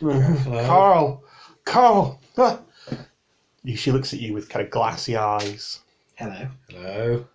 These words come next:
Speaker 2: "What?"
Speaker 1: Will you get up, please?
Speaker 2: "No."
Speaker 1: The children, you're leaving them alone upstairs?
Speaker 2: "They're not Carl. I want to be with Carl."
Speaker 1: We'll go then.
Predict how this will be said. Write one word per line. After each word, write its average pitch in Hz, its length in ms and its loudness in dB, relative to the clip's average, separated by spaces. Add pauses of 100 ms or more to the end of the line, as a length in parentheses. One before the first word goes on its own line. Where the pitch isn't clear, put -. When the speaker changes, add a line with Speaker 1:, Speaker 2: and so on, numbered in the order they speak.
(440)
Speaker 2:
"What?" 139 720 -6
Speaker 1:
Will 95 80 -20
you 92 120 -20
get 107 220 -8
up, 131 260 -2
please? 160 640 -2 (600)
Speaker 2:
"No." 139 580 -4
Speaker 1:
The - 100 -18
children, 117 720 -2
you're 131 160 -2
leaving 120 300 0
them 143 160 2
alone 120 300 0
upstairs? 127 580 -4 (160)
Speaker 2:
"They're 143 120 2
not 131 200 0
Carl. 127 500 -2 (220)
I 127 40 -8
want 127 200 -2
to - 60 -20
be 147 80 -2
with 139 180 -4
Carl." 131 500 0
Speaker 1:
We'll 120 120 -10
go 147 220 -2
then. 110 280 -4